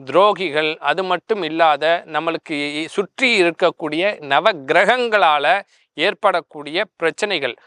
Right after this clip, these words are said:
உடல் ரீதியா இருக்கட்டும், மன ரீதியா இருக்கட்டும், இல்ல சத்துருக்களாக ஏற்படக்கூடிய பிரச்சனைகளை அழிக்கக்கூடியவள் துர்கை. அப்ப இந்த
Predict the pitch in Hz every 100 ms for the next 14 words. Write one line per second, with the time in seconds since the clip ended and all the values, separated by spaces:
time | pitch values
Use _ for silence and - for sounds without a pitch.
0 | _ - 127 175 160 156 156 156 147 135
1 | 131 143 143 135 147 170 160 156 151 151
2 | 143 143 131 147 147 - _ - 160 -
3 | 156 - 226 202 180 160 160 156 170 175
4 | _ 156 156 165 139 147 135 143 139 202
5 | 175 143 175 208 127 208 202 233 - 165
6 | 143 135 135 170 - _ - 147 147 151
7 | - _ _ _ _ _ _ _ 185 180
8 | 226 180 233 - 170 170